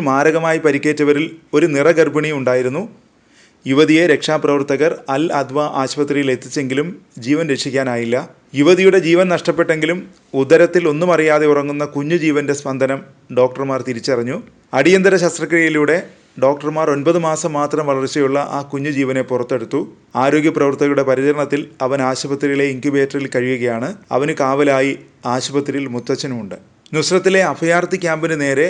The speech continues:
ഇസ്രായേൽ നടത്തിയ ആക്രമണത്തിലാണ് മലേക്കിൻ്റെ അമ്മ കൊല്ലപ്പെട്ടത്. അതീവ ഗുരുതരാവസ്ഥയിലാണ് പൂർണ്ണ ഗർഭിണിയായ യുവതിയെ മധ്യ ഗാസയിലെ അൽ അവദ ആശുപത്രിയിൽ കൊണ്ടുവന്നത്. അടിയന്തര ശസ്ത്രക്രിയയ്ക്കായി യുവതിയെ ഓപ്പറേഷൻ തിയേറ്ററിൽ പ്രവേശിപ്പിച്ചു. എന്നാൽ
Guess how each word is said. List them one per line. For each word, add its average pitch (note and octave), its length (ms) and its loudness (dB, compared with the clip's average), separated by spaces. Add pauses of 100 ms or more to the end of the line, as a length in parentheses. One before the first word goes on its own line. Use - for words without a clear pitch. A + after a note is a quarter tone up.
(180)
ഇസ്രായേൽ D#3+ 500 2
നടത്തിയ C#3+ 380 -2
ആക്രമണത്തിലാണ് C3+ 720 -4 (500)
മലേക്കിൻ്റെ C#3 460 0
അമ്മ C3+ 200 -4
കൊല്ലപ്പെട്ടത്. B2+ 520 0 (280)
അതീവ E3 360 4
ഗുരുതരാവസ്ഥയിലാണ് D3+ 960 2 (160)
പൂർണ്ണ D3 340 0
ഗർഭിണിയായ C#3 500 -2 (100)
യുവതിയെ C3 340 0 (220)
മധ്യ C3 320 -2
ഗാസയിലെ C#3 480 -2 (160)
അൽ C#3 100 -2 (160)
അവദ A#2+ 180 -6 (300)
ആശുപത്രിയിൽ C3 540 -4 (340)
കൊണ്ടുവന്നത്. B2+ 520 0 (320)
അടിയന്തര E3+ 420 4
ശസ്ത്രക്രിയയ്ക്കായി D3+ 760 -2 (240)
യുവതിയെ D3 320 4 (160)
ഓപ്പറേഷൻ D3 460 -2
തിയേറ്ററിൽ C#3 320 -4
പ്രവേശിപ്പിച്ചു. C3+ 560 -2 (760)
എന്നാൽ D3+ 260 2